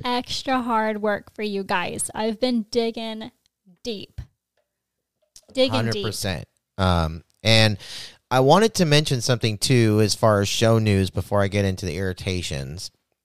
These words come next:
Speaker 2: Um, so I'm thinking maybe episode fifty, we do a big live show. Like, let's go live on TikTok. Let's go live on Facebook. Let's go live on Instagram, all at the same time.
Speaker 1: Ooh.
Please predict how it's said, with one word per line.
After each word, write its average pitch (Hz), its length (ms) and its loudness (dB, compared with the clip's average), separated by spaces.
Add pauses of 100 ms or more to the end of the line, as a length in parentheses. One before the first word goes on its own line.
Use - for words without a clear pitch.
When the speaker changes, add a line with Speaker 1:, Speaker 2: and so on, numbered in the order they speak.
(160)
Speaker 2:
Um, 104 440 4 (120)
so 120 400 2 (100)
I'm 113 120 -4
thinking 254 420 -6
maybe 170 340 2
episode 120 540 0
fifty, 95 720 0 (640)
we 117 200 2
do 110 260 4
a 95 80 4 (140)
big 135 260 2
live 101 400 -2
show. 65 460 -6 (100)
Like, 107 340 -2 (400)
let's 120 280 -2
go 139 180 6
live 104 560 6
on 90 520 0
TikTok. 139 680 2
Let's 110 200 -4
go 101 180 0
live 101 340 2
on 85 160 0
Facebook. 123 840 4
Let's 104 200 0
go 104 220 0
live 101 340 2
on 87 240 -2
Instagram, 123 760 4 (120)
all 135 260 6
at 120 80 2
the 113 80 -6
same 110 280 0
time. 85 340 0 (960)
Speaker 1:
Ooh. 240 460 -8